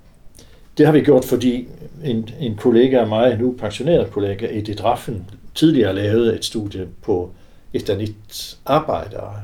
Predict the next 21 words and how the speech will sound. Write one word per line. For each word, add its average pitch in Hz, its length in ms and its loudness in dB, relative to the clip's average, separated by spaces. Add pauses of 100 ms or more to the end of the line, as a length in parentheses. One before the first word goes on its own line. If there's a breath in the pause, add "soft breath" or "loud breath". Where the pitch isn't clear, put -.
(120)
og 113 160 -4
viste 113 440 0
en 101 80 -8
øget 101 300 -6
risiko 101 520 -8
for - 220 -8
en 85 60 -6
række 110 280 -2
forskellige 98 520 -6
kræftsygdomme 87 760 -8 (460 soft breath)
blandt 92 260 -8
de 104 100 -6
mennesker, 95 640 -8
som 87 380 -8 (180)
arbejdede 104 560 -2
der. - 120 -20 (1900 soft breath)
Øh, 101 220 0 (1040)
men 131 380 0
der 131 100 4
har 131 120 2
ligesom 127 560 -2